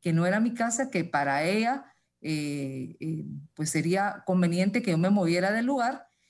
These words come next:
y que creían que, eh, teníamos que conocer previamente los planteamientos que se habían realizado. Consta en el acta, consta en el acta, eh, la situación y esta circunstancia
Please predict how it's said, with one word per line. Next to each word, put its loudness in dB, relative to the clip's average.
y -2
que 0
creían 0
que, -2
eh, -2
teníamos 0
que -4
conocer 0
previamente 0
los 0
planteamientos 0
que -2
se -2
habían -2
realizado. -8
Consta 0
en 2
el 0
acta, -4
consta -4
en 4
el 4
acta, -4
eh, 0
la 2
situación 2
y 2
esta 0
circunstancia 0